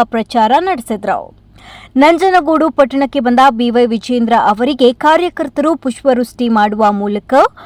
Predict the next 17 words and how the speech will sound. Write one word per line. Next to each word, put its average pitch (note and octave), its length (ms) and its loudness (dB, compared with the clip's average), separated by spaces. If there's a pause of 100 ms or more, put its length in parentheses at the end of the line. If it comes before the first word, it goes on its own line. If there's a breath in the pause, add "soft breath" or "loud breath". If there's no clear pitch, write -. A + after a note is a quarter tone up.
(280 loud breath)
ಅದ್ದೂರಿಯಾಗಿ F4 680 2
ಸ್ವಾಗತ C#4+ 560 0
ಕೋರಿದ್ರು. G#3+ 760 -6 (280 soft breath)
ನಂತರ D#4+ 380 4 (220)
ವಿವಿಧ C4 300 0
ಜಾನಪದ B3 600 -2
ಕಲಾ A#3+ 300 0
ತಂಡಗಳೊಂದಿಗೆ A3 760 -2
ಚಿಂತಾಮಣಿ A#3 580 0
ಗಣಪತಿ B3+ 580 -4
ದೇವಾಲಯದ A#3 500 0 (100)
ಮುಂಭಾಗದಿಂದ A3+ 680 0
ಹೊರಟು G#3 680 -4 (360 loud breath)
ಆರ್ E4+ 180 4
ಪಿ G#4+ 140 0
ರಸ್ತೆಯ D#4+ 480 2
ಮೂಲಕ C4 400 0